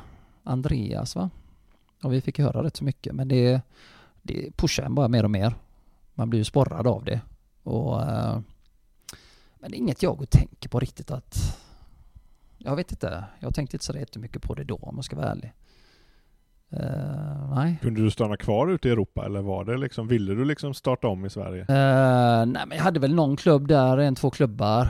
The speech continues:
Speaker 1: Men det, det, nej, det var inget som lockade, om jag ska vara helt ärlig. Utan, eh,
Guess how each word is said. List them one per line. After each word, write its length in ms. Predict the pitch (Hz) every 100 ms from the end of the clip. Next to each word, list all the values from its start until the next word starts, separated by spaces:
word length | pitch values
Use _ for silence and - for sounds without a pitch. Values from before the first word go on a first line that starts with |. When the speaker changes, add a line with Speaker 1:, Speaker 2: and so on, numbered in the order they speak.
| -
Speaker 1:
Men 140 | - 127
det, 200 | 135 123 147 107 - - - - _ _ _
det, 580 | - 131 113 113 113 113
nej, 340 | 117 127 147 120
det 80 | -
var 120 | 127
inget 140 | 143 117
som 120 | 117
lockade, 300 | 127 - -
om 60 | -
jag 80 |
ska 100 | -
vara 60 | 131
helt 180 | 107 -
ärlig. 280 | 110 98 - _ _ _
Utan, 440 | 127 - 110 101 101
eh, 600 | 104 104 98 98 92